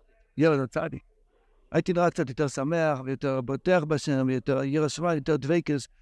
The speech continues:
יותר שמחה, ויותר בושה, ויותר, אז בואי ננסה יותר עם לב, וכולי וכולי. אז בוודאי שיש לכל אחד גם להתאבל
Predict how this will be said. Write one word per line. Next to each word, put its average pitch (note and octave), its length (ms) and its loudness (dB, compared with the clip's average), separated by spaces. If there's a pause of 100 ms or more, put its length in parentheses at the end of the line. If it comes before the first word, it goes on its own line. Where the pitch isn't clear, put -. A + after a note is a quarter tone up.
(180)
יותר D3 200 0
שמחה, F3+ 400 0
ויותר C#3 360 0
בושה, C#3+ 500 -2
ויותר, C#3 400 -2 (440)
אז C3+ 100 -6
בואי G3 160 2
ננסה E3+ 340 0
יותר E3 440 2
עם D#3 120 0
לב, F3+ 280 2 (440)
וכולי A#3+ 300 2
וכולי. G#3+ 340 2 (380)
אז F#3 140 2
בוודאי A3+ 360 4
שיש A3 200 -2
לכל A3+ 220 2
אחד A3 240 -2
גם A#3 300 4
להתאבל G#3 580 0